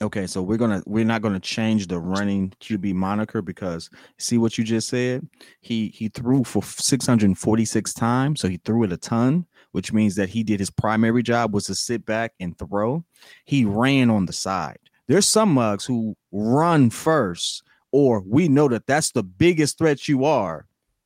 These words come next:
and passing is just secondary. And so we don't have to get very specific about that, but Jalen Hurts was kinda that guy the season before. Now, last season,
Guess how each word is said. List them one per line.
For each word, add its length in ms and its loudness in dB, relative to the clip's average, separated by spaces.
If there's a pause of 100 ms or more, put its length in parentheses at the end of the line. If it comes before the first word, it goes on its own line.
(220)
and 160 -4
passing 560 -2
is 140 -4
just 240 -6
secondary. 680 -6 (380)
And 120 -12
so 360 -6 (160)
we 160 0
don't 160 6
have 120 0
to 60 -2
get 160 0
very 220 4
specific 600 -2
about 360 -4
that, 260 -8 (300)
but 320 2 (560)
Jalen 360 2
Hurts 240 0
was 100 -8
kinda 340 0
that 240 0
guy 460 0
the 120 -8
season 380 0
before. 400 -2
Now, 160 -4
last 360 0
season, 400 -2